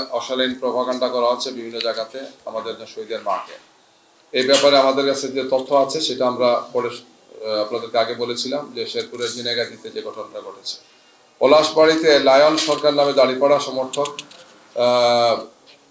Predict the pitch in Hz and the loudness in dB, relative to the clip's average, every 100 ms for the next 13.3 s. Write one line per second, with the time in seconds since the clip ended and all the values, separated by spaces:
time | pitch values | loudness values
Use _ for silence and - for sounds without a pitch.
0 | _ _ - 123 123 139 143 139 143 143 | _ _ -2 0 4 4 4 2 -2 -2
1 | 127 120 123 120 135 135 127 127 123 127 | -2 0 -2 -4 -6 -6 -4 -2 -2 -2
2 | - 139 151 - - 120 123 131 131 135 | -4 -4 -4 -4 -8 -6 0 2 2 0
3 | 135 139 135 127 123 127 127 120 123 117 | 0 -2 -4 -8 -4 -2 -2 -2 -2 -4
4 | 120 120 120 117 123 123 127 147 233 - | -6 -6 -8 -6 -6 -6 -8 -8 -14 -16
5 | _ _ _ _ 123 120 117 120 120 127 | _ _ _ _ -2 -2 -2 -4 -4 -2
6 | 127 123 123 - 127 139 - - - - | 0 0 -2 -4 0 0 -2 -10 -20 -20
7 | - - 120 117 139 127 135 131 127 139 | -20 -6 -4 -2 -4 0 2 2 0 -4
8 | 131 120 - 127 127 127 123 120 117 - | -4 -6 -8 -8 -4 -2 0 0 0 -4
9 | 139 - - 117 123 120 127 123 120 113 | -8 -8 -10 -6 -4 -2 -2 -4 -6 -8
10 | 127 127 123 107 123 120 123 - 139 135 | -8 -6 -8 -6 -6 -4 -4 -4 -8 -8
11 | - 120 120 113 117 117 117 120 - 117 | -10 -8 -8 -10 -12 -10 -8 -6 -4 -4
12 | 117 113 104 107 104 110 107 107 107 107 | -4 -6 -10 -10 -12 -12 -16 -14 -10 -6
13 | 117 101 | -6 -6